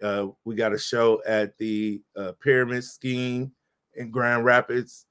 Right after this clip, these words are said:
It's called the, the Hip Hop, uh, Six Man Hip Hop, um,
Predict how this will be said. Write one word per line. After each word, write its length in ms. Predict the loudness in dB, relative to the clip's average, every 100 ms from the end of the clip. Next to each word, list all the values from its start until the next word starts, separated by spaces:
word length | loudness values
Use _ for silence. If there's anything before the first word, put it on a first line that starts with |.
| -8
It's 320 | -8 -8 -14 -8
called 340 | -4 -2 -2
the, 220 | -4 -6 _ _ _ _ _
the 80 | -14
Hip 300 | 0 2 2
Hop, 340 | 2 2 2 -4 _ -6
uh, 160 | -4
Six 320 | -4 0 -2 0
Man 420 | 0 2 0 -2 _ _
Hip 280 | 0 0 0
Hop, 360 | 2 2 2 -4 _ _ _ _ _ _ _ _ -6
um, 460 | -4 -4 -6 -8